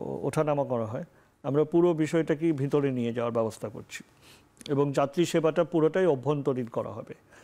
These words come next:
এবং বাইরে কোনো ব্যবস্থা আমরা রাখছি না। এর জন্য আশেপাশে যে সকল কাউন্টার আছে, আমরা ইতিমধ্যে সকলকে বিজ্ঞপ্তি দিয়ে জানিয়ে দিয়েছি যে তিরিশে জুলাইয়ের পরে এই এলাকায় পুরো যাত্রাবাড়ি পর্যন্ত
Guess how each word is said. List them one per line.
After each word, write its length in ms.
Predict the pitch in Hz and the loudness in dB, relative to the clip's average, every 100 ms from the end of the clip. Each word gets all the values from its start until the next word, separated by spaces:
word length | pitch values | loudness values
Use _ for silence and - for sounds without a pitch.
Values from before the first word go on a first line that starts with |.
| - - - | -20 -20 -8
এবং 320 | 131 139 135 | -2 0 2
বাইরে 380 | 131 147 165 175 | 2 4 4 2
কোনো 300 | 165 147 147 - - - | 2 -2 -2 -8 -20 -8
ব্যবস্থা 480 | 143 127 131 - 131 | 0 0 0 -2 0
আমরা 200 | 123 123 | 2 2
রাখছি 300 | 120 113 - | 0 -2 -8
না। 120 | 185 208 - - - | -10 -12 -20 -20 -6
এর 120 | 139 | -4
জন্য 220 | 139 175 180 | 0 2 4
আশেপাশে 540 | 151 123 165 160 175 | 2 0 0 2 0
যে 120 | 156 | -2
সকল 340 | 147 156 165 151 | -2 0 0 0
কাউন্টার 460 | 147 135 135 165 | 0 0 2 2
আছে, 260 | 123 - - _ _ _ - | 2 -2 -16 _ _ _ -8
আমরা 180 | 127 139 | -2 0
ইতিমধ্যে 600 | 139 156 156 156 160 143 _ _ _ _ - - _ _ | 2 2 2 2 0 0 _ _ _ _ -20 -20 _ _
সকলকে 440 | - 147 156 135 | -2 2 2 0
বিজ্ঞপ্তি 460 | 143 131 131 143 151 | 0 0 0 0 0
দিয়ে 220 | 143 143 | 2 2
জানিয়ে 280 | 131 127 131 | 2 0 -2
দিয়েছি 400 | 131 139 135 185 - - _ _ | 0 -2 0 -6 -6 -20 _ _
যে 340 | 117 127 127 123 | -2 2 2 2
তিরিশে 360 | - 156 160 180 | 2 2 4 2
জুলাইয়ের 360 | 147 147 131 127 | 2 2 2 2
পরে 340 | 139 139 120 - _ _ _ _ - | 2 2 0 -6 _ _ _ _ -2
এই 440 | 143 139 131 131 - | 2 2 0 -4 -2
এলাকায় 540 | 139 135 131 156 170 - _ _ _ _ | 2 2 2 2 0 -6 _ _ _ _
পুরো 220 | - 160 165 | 2 4 6
যাত্রাবাড়ি 520 | 143 135 160 151 151 | 4 2 2 2 0
পর্যন্ত 560 | 151 131 139 135 170 | 0 -2 -2 -4 -6